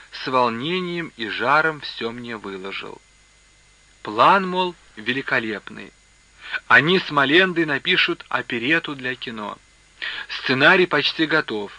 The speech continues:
а что касается музыки, то песенки лучше не придумаешь. Сейчас в ходу только кино, уверял он.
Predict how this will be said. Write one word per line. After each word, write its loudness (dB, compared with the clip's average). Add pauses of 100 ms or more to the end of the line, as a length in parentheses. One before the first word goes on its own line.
(120)
а -4
что -4
касается -4
музыки, -4 (1080)
то 4
песенки -4 (440)
лучше -2
не -8
придумаешь. -10 (920)
Сейчас 4
в -4
ходу 4
только 0
кино, -6 (1800)
уверял 4
он. -6